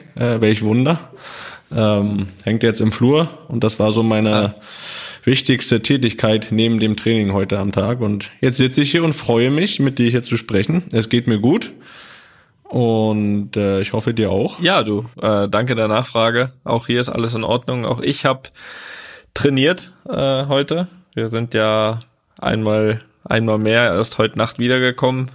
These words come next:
Speaker 2: Ähm, waren ja gestern noch beim Auswärtsspiel in Eibar. Äh, Sonntagabend
Speaker 1: Erfolgreich.
Speaker 2: auswärts.
Speaker 1: Erfolgreich im Auswärtsspiel.
Speaker 2: Erfolgreich, ja.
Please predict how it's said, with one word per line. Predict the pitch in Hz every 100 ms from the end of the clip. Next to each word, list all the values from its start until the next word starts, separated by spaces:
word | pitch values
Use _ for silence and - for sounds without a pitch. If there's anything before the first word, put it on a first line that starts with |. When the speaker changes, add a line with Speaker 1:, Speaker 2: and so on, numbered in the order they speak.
| -
Speaker 2:
Ähm, | 117 113 110 113
waren | 104 110
ja | 110
gestern | 110 117 113 113
noch | 110
beim | - 120
Auswärtsspiel | 107 117 120 110 - 117 110
in | - 104 101 - - - - -
Eibar. | 127 127 123 143 147 - - -
Äh, | - 113 110 107
Sonntagabend | 113 - - 120 104 131
Speaker 1:
Erfolgreich. | 107 107 101
Speaker 2:
auswärts. | 110 - 117 113
Speaker 1:
Erfolgreich | 95 127 107 98
im | 98
Auswärtsspiel. | 90 95 92 - 90 -
Speaker 2:
Erfolgreich, | 120 117 110 117 - 131 127 120
ja. | 110 120